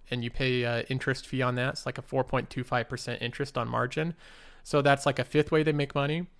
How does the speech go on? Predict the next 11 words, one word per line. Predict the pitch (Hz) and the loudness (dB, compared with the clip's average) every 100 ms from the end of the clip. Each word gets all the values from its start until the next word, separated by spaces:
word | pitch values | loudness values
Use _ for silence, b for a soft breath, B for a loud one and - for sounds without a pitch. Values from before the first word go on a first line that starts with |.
| b b b b | b b b b
And | - 151 | 2 6
then | 151 | 8
another | 151 160 202 | 10 8 10
way | 185 | 8
that | 165 | 8
they're | 147 | 4
going | 139 160 214 196 | 6 6 6 4
to | 135 | 0
make | 120 - | -2 0
money | 113 110 151 190 - | -2 -2 -4 -8 0
is | 135 131 127 | 2 2 0